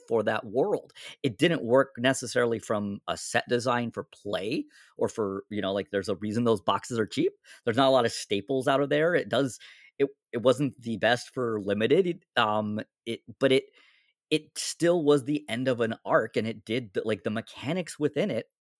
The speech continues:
are mechanics that fit. And so, to me,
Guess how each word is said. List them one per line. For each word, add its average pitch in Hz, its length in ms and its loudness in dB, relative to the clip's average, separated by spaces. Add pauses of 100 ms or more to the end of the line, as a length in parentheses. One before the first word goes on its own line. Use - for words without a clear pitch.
(140)
are 120 120 2
mechanics 143 520 -4
that 131 240 -4
fit. - 480 -2 (340)
And 131 180 0
so, 139 420 4 (480)
to - 220 0
me, 139 540 0